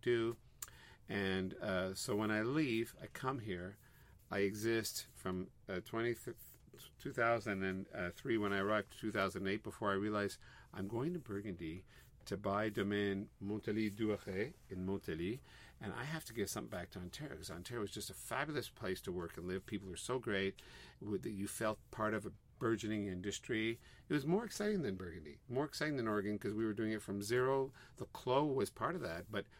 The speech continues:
Malivar was already there, Creekside was already there, Harold Thiel, Hidden Bench popped up,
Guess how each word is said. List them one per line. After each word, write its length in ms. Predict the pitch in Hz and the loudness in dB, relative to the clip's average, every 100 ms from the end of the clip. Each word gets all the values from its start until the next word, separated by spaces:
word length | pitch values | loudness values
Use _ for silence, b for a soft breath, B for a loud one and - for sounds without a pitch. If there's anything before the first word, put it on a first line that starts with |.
| - 101 | -10 0
Malivar 460 | 104 151 127 113 | 2 4 4 4
was 120 | 104 | 4
already 220 | 107 104 101 | 2 0 2
there, 160 | 104 | 2
Creekside 480 | 104 - 127 - 131 | 2 0 0 0 0
was 100 | 113 | 0
already 220 | 101 92 | 0 2
there, 280 | 92 90 92 B B B B | 0 0 -2 B B B B
Harold 340 | - 113 104 | 2 4 4
Thiel, 200 | - 113 | 2 2
Hidden 240 | 101 104 92 | 2 0 0
Bench 260 | 110 131 - | 2 0 2
popped 340 | 127 - - | 2 2 4
up, 260 | 127 123 | 4 4